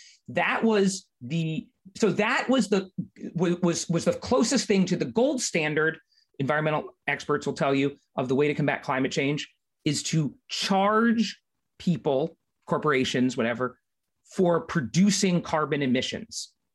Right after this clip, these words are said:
right? And then let the economy sort out how you make the transition away from that. That's the most efficient and effective way of reducing emissions.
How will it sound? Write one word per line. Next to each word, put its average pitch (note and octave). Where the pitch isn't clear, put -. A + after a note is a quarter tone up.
right? C3
And D3+
then F#3
let F#3+
the F3+
economy A3
sort F3
out F3+
how F#3
you F#3
make E3+
the D#3+
transition D3
away C3
from A2+
that. F#2
That's C3+
the E3
most D3
efficient G3
and D3
effective C#3+
way A2+
of B2
reducing B2
emissions. -